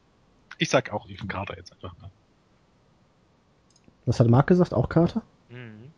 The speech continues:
Speaker 2: Okay, dann bin ich der Einzige, der bei Engel bleibt.
Speaker 3: Du bist ja unser Engel im Ring.
Speaker 2: Ah.
Speaker 3: <laughs> Ja.
Speaker 2: Wie herzlich.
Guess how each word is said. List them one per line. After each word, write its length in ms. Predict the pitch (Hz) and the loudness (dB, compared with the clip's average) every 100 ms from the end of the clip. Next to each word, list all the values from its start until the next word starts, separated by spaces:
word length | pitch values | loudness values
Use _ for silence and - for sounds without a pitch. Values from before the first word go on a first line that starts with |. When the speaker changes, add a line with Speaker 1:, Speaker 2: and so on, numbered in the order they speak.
| _ _ | _ _
Speaker 2:
Okay, 320 | 123 - 123 | -4 2 6
dann 140 | 139 120 | 8 8
bin 120 | 127 | 8
ich 140 | 135 - | 6 4
der 120 | 123 | 8
Einzige, 380 | 127 131 135 127 | 8 8 10 10
der 160 | 123 - 127 120 | 10 10 8 8
bei 180 | 120 120 - | 8 8 8
Engel 300 | 175 185 160 | 10 12 10
bleibt. 720 | 139 139 131 107 - - - _ _ _ _ _ _ _ _ | 8 6 4 2 -4 -18 -18 _ _ _ _ _ _ _ _
Speaker 3:
Du 100 | - | -18
bist 160 | 104 101 | -8 -2
ja 160 | 104 | -2
unser 320 | 120 104 110 - | -2 -4 -4 -2
Engel 320 | 107 104 98 | -4 -6 -8
im 120 | 95 | -10
Ring. 200 | 95 92 92 _ _ _ - | -14 -18 -18 _ _ _ -20
Speaker 2:
Ah. 520 | - - 117 - - - - _ 117 | -8 -2 -2 -2 -8 -16 -20 _ -12
Speaker 3:
<laughs> 500 | 113 101 - 117 - - - - - - 123 - - 880 831 113 | -10 -10 -12 -12 -12 -12 -12 -12 -14 -16 -16 -10 -8 -6 -8 -4
Ja. 340 | 107 107 107 - - - | 0 2 2 0 -4 -2
Speaker 2:
Wie 120 | - 139 | 8 10
herzlich. 680 | 151 147 - - 123 - | 12 10 6 0 2 2